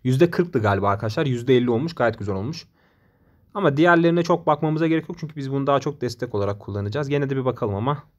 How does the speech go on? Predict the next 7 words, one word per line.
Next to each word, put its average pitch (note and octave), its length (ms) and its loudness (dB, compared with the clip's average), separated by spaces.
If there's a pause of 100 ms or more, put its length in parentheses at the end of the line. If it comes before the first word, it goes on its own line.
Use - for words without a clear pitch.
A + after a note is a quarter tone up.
(2000)
Hmm, B2 560 -6 (500)
evet. A2+ 380 0
Şey - 420 -4
var. G#2 440 -2 (100)
Bleed B2+ 300 -6
damage B2 260 -4
falan. C3 360 -4